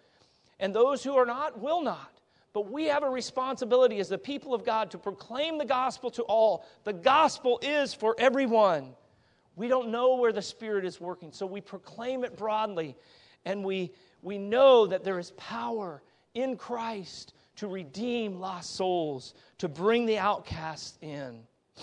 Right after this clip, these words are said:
And also, the gospel is for you. And if you are here this morning and you are outside of Christ, and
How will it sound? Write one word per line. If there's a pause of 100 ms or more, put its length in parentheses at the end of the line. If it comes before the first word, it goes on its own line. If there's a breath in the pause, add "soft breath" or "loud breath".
(1500 loud breath)
And
also, (460)
the
gospel (260)
is
for
you. (680)
And
if
you
are
here
this
morning
and
you
are
outside
of
Christ,
and